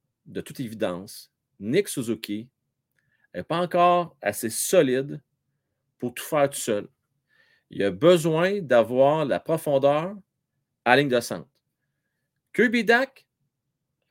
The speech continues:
correct, c'est bien, mais f-, soyons prudents. On tombe en amour avec nos gars, puis on les voit plus grands que nature. Kirby Dach,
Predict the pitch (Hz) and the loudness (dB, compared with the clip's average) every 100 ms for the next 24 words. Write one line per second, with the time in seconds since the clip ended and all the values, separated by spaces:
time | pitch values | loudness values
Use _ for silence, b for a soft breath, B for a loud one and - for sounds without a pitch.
0 | _ _ _ _ _ _ - 175 151 233 | _ _ _ _ _ _ 6 6 6 2
1 | - _ _ _ _ _ _ _ - - | -2 _ _ _ _ _ _ _ -16 -6
2 | 127 113 139 147 175 - _ _ _ _ | -4 -4 0 0 0 -6 _ _ _ _
3 | _ _ _ 110 123 131 _ _ - - | _ _ _ -4 -2 -2 _ _ -20 -10
4 | - 135 220 226 196 170 139 - _ _ | 0 2 2 -2 -4 0 0 -2 _ _
5 | 95 - 214 247 208 175 202 202 143 117 | -8 -2 0 2 2 4 6 6 4 2
6 | 127 123 117 135 170 202 185 117 110 120 | 2 0 4 4 4 2 -4 -6 0 0
7 | 151 185 170 147 165 147 131 127 113 82 | 0 -2 -4 -4 -4 -4 -4 -4 -6 -8
8 | - _ _ _ _ _ - 165 180 175 | -12 _ _ _ _ _ -4 0 2 2
9 | 135 123 175 | 2 0 -2